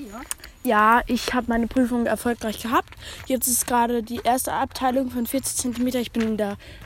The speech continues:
Speaker 2: dritten oder vierten Abteilung.
Speaker 1: Mhm.
Speaker 2: Auf jeden Fall bin ich um elf Uhr zweiunddreißig dran.
Speaker 1: Super.
Speaker 2: Also, ja.
Speaker 1: <laughs>
Speaker 2: Und wir haben die Kamera. Meine Mutter hat alles für mich aufgenommen.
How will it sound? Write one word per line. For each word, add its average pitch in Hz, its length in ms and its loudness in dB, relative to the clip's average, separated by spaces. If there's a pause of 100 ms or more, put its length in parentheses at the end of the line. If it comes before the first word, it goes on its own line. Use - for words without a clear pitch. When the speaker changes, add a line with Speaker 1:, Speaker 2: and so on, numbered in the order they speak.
Speaker 2:
dritten 247 360 2
oder 202 180 2
vierten 262 340 0
Abteilung. 294 640 2 (460)
Speaker 1:
Mhm. 240 360 -12
Speaker 2:
Auf 240 80 2
jeden 269 140 4
Fall 277 120 0
bin 262 140 4
ich 262 60 4
um 269 100 4 (100)
elf 247 220 0
Uhr 240 220 -2
zweiunddreißig 220 720 -4
dran. 311 240 -2 (560)
Speaker 1:
Super. 226 300 -12 (120)
Speaker 2:
Also, 220 300 0 (300)
ja. 220 360 2
Speaker 1:
<laughs> - 400 -16
Speaker 2:
Und 262 400 4
wir 247 140 2
haben 262 140 2
die 240 60 -6
Kamera. 294 520 0
Meine 254 240 -4
Mutter 247 220 -6
hat - 200 -8
alles 240 320 0
für 254 80 -4
mich 233 180 -4
aufgenommen. 302 420 -2